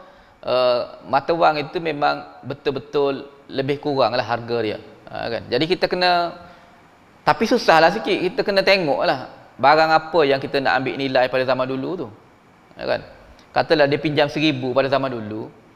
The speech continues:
kita nak nilai seribu tu pada apa zaman sekarang ini yang lebih sesuai. Kan? Jadi agak susah sikit lah.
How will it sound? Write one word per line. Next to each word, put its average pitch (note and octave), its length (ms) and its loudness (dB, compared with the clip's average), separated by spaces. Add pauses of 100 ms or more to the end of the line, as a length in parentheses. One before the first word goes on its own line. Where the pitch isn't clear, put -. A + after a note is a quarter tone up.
(380)
kita - 320 -2
nak A2 80 0
nilai E3+ 240 4
seribu F3 480 -2
tu E3 80 -2
pada E3+ 400 2
apa D#3+ 480 -2
zaman C#3+ 240 0
sekarang A#2+ 400 -2
ini G#2 240 -12
yang B2 80 -2
lebih A#2+ 240 -8
sesuai. G#2 400 -10 (640)
Kan? - 160 -16 (480)
Jadi A2+ 80 -2
agak C3+ 240 2
susah C#3 400 -2
sikit A#2 240 -8
lah. A2+ 80 -10